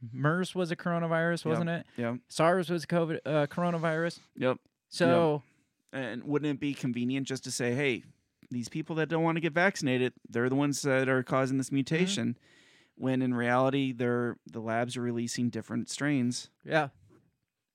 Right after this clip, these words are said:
Speaker 1: I mean, b-, I,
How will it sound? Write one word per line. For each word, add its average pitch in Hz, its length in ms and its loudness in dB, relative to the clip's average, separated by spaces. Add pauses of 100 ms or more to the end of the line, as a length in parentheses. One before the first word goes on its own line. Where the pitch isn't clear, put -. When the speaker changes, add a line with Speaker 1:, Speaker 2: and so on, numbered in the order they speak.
(560)
Speaker 1:
I 143 100 -4
mean, 135 220 -4 (640)
b-, 117 100 -8 (760)
I, 156 180 0